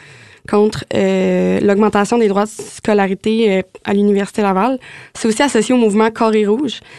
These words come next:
Euh, c'est sûr que cette mobilisation étudiante-là est vraiment importante parce que, euh, oui, euh, c'était des étudiants qui voulaient lutter contre, euh, l'augmentation des droits de scolarité, mais c'est aussi, euh, important dans le sens que ça a permis aussi aux, euh, personnes qui étaient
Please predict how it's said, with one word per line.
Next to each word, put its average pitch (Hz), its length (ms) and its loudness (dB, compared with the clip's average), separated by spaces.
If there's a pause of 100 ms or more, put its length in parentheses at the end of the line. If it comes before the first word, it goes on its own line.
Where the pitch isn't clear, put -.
(300)
Euh, 202 320 4
c'est - 120 -6
sûr 262 80 0
que 302 40 -4
cette 208 140 0
mobilisation 202 500 2
étudiante-là 220 520 0
est 196 80 2
vraiment 196 240 2
importante 226 460 -2
parce 196 200 -4
que, 214 340 2 (560)
euh, 196 240 4
oui, 220 580 0
euh, 185 520 0
c'était - 180 -6
des 202 160 0
étudiants 214 240 0
qui 220 120 -8 (260)
voulaient 196 380 -2
lutter 196 360 -4
contre, 226 540 -2 (500)
euh, 185 460 2
l'augmentation 190 560 0
des 214 80 0
droits 208 140 -2
de 208 40 -4
scolarité, 190 500 -4
mais 240 120 0
c'est - 160 -6
aussi, 247 520 -6
euh, 202 200 -2
important 202 400 -4
dans 240 80 0
le 208 60 0
sens 220 220 -4
que 214 200 -4
ça 214 120 -6
a 202 100 -2
permis 214 320 -2
aussi 247 360 -8
aux, 220 380 0 (600)
euh, 190 140 0
personnes 196 300 -2
qui 233 60 -2
étaient 196 200 -2